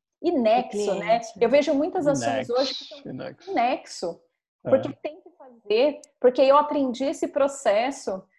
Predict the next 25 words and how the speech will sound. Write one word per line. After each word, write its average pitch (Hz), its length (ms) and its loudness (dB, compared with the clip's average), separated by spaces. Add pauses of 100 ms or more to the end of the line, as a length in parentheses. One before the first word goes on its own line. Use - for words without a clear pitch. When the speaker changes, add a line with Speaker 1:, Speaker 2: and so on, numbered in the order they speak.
(200)
Speaker 1:
Ah, 269 240 4
porque 285 220 4
a 277 40 4
empresa 285 480 2
sempre 320 360 -2
teve 302 280 0
isso. 262 520 -2 (600)
E - 60 -4
Speaker 3:
É. - 140 0
Speaker 1:
eu, 254 60 4 (160)
eu 269 200 8
brinco 285 380 -2
que 311 80 0
meu 277 160 2
papel 254 280 0
quando 269 160 -2
eu 262 60 0
chego 262 300 -2
nas, 247 280 -2 (400)
na, 220 360 -2
nas 240 180 0
empresas 247 580 2
é 247 120 4
desorganizadora 285 1080 2
corporativa. 294 920 0